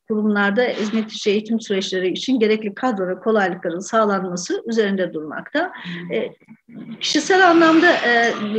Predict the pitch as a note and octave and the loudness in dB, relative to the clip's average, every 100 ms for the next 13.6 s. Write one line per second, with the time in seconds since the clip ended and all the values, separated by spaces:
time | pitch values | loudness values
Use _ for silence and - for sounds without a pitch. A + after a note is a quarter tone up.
0 | G3 - F#3 B3 A#3+ - B3+ B3+ - A3+ | -4 -4 0 0 0 0 0 -2 -4 -4
1 | A#3 A#3 A#3+ A#3+ A3+ A#3 A3+ A3+ A3+ A3+ | -2 0 -2 0 0 2 2 0 0 -4
2 | G#3+ G#3+ A3+ G#3+ G#3+ G#3+ A3 - G#3+ G#3+ | -2 -2 0 -2 0 0 0 0 -4 -2
3 | G#3+ A3+ A3+ A3 - A3 A3 A#3 - - | -2 -4 -4 -14 -2 0 0 -2 -10 -20
4 | - - F#3 F3+ - - - A#3 A3+ F#3 | -16 -8 -4 -4 -6 -8 -2 0 0 0
5 | G3+ G#3 G#3 G3+ F#3 F#3+ G#3+ A3 F#3+ F#3+ | 0 0 0 0 -2 -4 -2 -2 -2 0
6 | G3+ G3 F#3+ F#3+ G#3 - G3+ G3 G3+ G3 | 0 0 0 0 -2 0 0 4 2 2
7 | G#3+ F3+ A3+ - - - _ - E4 D#4 | 0 0 -2 -10 -20 -20 _ -4 0 0
8 | C#4 D4 C#4+ B3+ A#3+ B3 A3+ A#3 A3+ - | 2 0 0 2 6 4 4 0 -2 -2
9 | A#3 A3+ A#3 A3+ A3 G#3+ G#3+ G#3+ A3 G#3+ | -2 0 0 0 0 -2 0 2 2 0
10 | G#3+ G#3+ G#3 G3+ G3+ - G#3+ A#3 B3 B3 | -2 0 0 0 -4 -4 0 0 0 -2
11 | A#3+ G3+ - C4 C4 G3+ G3 G3+ F3+ E3+ | -4 -4 0 0 0 -4 -4 -4 -4 -4
12 | C3+ - - - F3+ G3 G#3 D#3+ G3 G#3 | -6 -8 -12 -12 -8 -2 -2 -2 -2 -2
13 | - F#3+ G3 F#3+ F#3 | -2 -4 -4 -2 -2